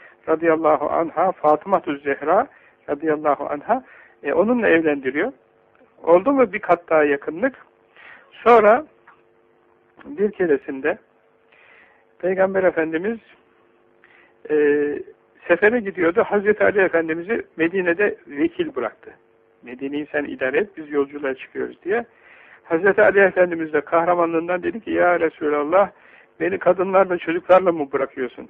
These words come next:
Yani ben savaşa gitmek istiyorum." Cesa-, cesur çünkü, kahraman. Yani bahadır, yürekli, e, Allah'ın arslanı. Dedi ki, "Sen, e, bana göre Hazreti Musa'nın yanında Harun gibi olmayı istemez misin?"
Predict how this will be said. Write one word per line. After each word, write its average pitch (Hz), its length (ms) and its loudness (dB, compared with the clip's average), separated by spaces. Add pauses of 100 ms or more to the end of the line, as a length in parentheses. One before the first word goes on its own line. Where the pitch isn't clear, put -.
Yani 139 260 -10
ben 151 120 -4
savaşa 151 340 -4
gitmek 160 300 -8
istiyorum." 117 360 -12
Cesa-, 131 440 -2
cesur 135 360 -4
çünkü, - 300 -8
kahraman. 151 640 2 (720)
Yani 131 440 -4 (240)
bahadır, 156 760 4 (500)
yürekli, 170 800 2 (240)
e, 131 280 -6
Allah'ın 135 440 0
arslanı. 185 640 2 (560)
Dedi 202 180 -4
ki, 214 260 -4 (560)
"Sen, 180 280 0 (140)
e, 143 340 -2 (920)
bana 156 380 0
göre 151 380 0 (760)
Hazreti 156 440 -4
Musa'nın 151 520 -2
yanında 147 380 -4
Harun 156 440 2
gibi 147 180 -4
olmayı 143 360 -2
istemez 247 420 0
misin?" - 260 -12